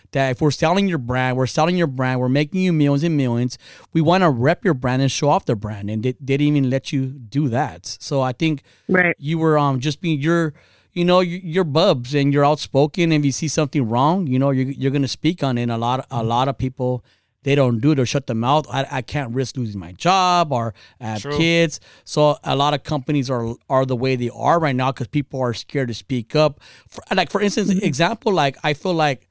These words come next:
Speaker 1: um, our Mexican culture, we're scared to speak up. It's not that we're scared. Like,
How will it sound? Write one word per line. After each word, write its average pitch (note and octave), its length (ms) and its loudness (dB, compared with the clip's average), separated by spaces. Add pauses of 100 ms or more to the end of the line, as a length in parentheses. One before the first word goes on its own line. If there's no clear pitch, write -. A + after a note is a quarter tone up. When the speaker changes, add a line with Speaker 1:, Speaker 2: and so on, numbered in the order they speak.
(640)
Speaker 1:
um, D#3 400 2 (180)
our F3 120 2
Mexican F#3 360 0
culture, E3+ 520 0
we're D#3+ 260 2
scared D#3 340 -2
to D3+ 60 -4
speak D3 320 -4
up. F#3+ 260 0 (480)
It's F#3+ 160 -2
not G3+ 200 -4
that G3 100 -2
we're D#3 140 0
scared. F#3+ 400 0
Like, D#3 260 0